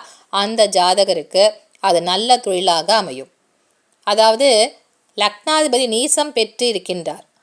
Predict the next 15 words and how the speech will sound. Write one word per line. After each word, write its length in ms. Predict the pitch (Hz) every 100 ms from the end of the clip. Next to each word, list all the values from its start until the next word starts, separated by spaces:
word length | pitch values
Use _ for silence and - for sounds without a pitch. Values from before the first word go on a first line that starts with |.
| _
அப்படி 260 | 214 214 233 233
இல்லைன்னா 400 | 247 277 254 254 220 220
ஆறு, 260 | 240 254 254
எட்டு, 260 | 214 214 247 -
பன்னிரெண்டு 460 | 214 208 233 226 226
ஆகிய 240 | 202 190 180
மறைவு 380 | 185 196 233 240
ஸ்தானங்கள்ல 640 | - 214 196 180 175 202 208
மறைஞ்சிருக்காரு, 760 | 185 190 214 214 175 - 160 165 240 - _ _ -
இல்ல 160 | 247 240
லக்னாதிபதி 840 | 208 202 - 247 285 233 220 190 220 - _ _ -
பாதகாதிபதியுடன் 1200 | 220 220 262 277 277 269 254 233 220 220 202 208 -
சேர்ந்திருக்காரு 720 | 233 240 240 196 202 190 196
அப்படின்னு 300 | 190 185 190
சொன்னா 280 | 170 160 165